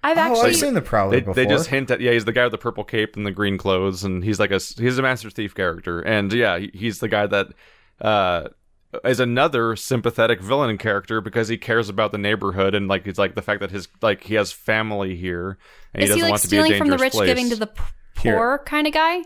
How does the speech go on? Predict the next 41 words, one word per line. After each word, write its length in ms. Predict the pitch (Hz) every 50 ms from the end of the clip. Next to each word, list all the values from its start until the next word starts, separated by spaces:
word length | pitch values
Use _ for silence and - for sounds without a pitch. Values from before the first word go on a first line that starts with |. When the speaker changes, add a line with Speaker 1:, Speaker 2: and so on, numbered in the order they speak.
| - -
Speaker 3:
'Cause 120 | - 110
he's 160 | 110 135 135 127
the, 60 | -
Speaker 2:
I'm 120 | 135 147 160
Speaker 3:
he's 120 | 151 147
the, 60 | 147 147
Speaker 2:
going 120 | 151 143
Speaker 3:
he's 120 | 139 143
the 60 | 127 127
Speaker 2:
to 60 | 113
Speaker 3:
guy 160 | 127 123 123
that 260 | 120 120 113 107 -
Spider-Man 440 | - - 120 117 117 110 110 107 101
sticks 260 | 98 - - 107 -
the 80 | - 98
hand 300 | 120 104 101 101 104 -
to 60 | -
the 80 | 87 90
trunk 260 | - - 104 107 104
of. 380 | - 127 131 131 120 - - _ _ _ _ - - - - - - _ _
Speaker 2:
Yeah. 300 | - 127 127 117 92 85
Speaker 3:
'Cause 220 | 87 - - - 101
he 100 | 117 120
was, 100 | 117 104
he 140 | 101 113 120
was 80 | 123 120
getting, 120 | - 139 143 143
Speaker 2:
Remember 200 | 156 156 - 160
Speaker 3:
he 40 |
was, 80 | 156 147
Speaker 2:
after 100 | 143 143
Speaker 3:
he 60 | 131
was 80 | 139 131
there 100 | 139 131
Speaker 2:
the 80 | 131 123
Speaker 3:
to 60 | 135
Speaker 2:
really 120 | 139 135
Speaker 3:
get 80 | 135 123
Speaker 2:
awkward, 220 | 123 127 123 -
Speaker 3:
weapons. 160 | 151 131 104 107
Speaker 2:
like, 340 | 107 104 98 90 82 -